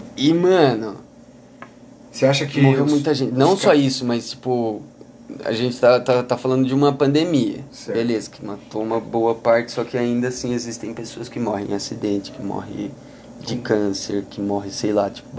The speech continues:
Speaker 1: bateu a cabe-
Speaker 2: gripe mesmo.
Speaker 1: gripe, tipo, qualquer outra coisa. Então, tipo, as pessoas tão morrendo. Mas, tipo, as mortes que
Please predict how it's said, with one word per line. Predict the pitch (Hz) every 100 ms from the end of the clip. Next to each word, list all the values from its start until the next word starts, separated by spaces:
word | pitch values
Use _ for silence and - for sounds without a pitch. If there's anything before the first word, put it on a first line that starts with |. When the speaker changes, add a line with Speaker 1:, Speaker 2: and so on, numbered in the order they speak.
| 110
Speaker 1:
bateu | 101
a |
cabe- | 131 - 196
Speaker 2:
gripe | - 110
mesmo. | - - 190 107
Speaker 1:
gripe, | 117 117 107 - 110
tipo, | 104 - -
qualquer | - 104 113
outra | 113 113 117
coisa. | - 117 117 117 135 - - - - -
Então, | 120 123
tipo, | 117 - 120
as | 113
pessoas | 117 117 117
tão | -
morrendo. | 117 123 120 107
Mas, | 117 120 -
tipo, | 131 139 123
as | - 117 - - - - - - - -
mortes | 120 123 139 139 -
que | - 135 135 135 131 127 117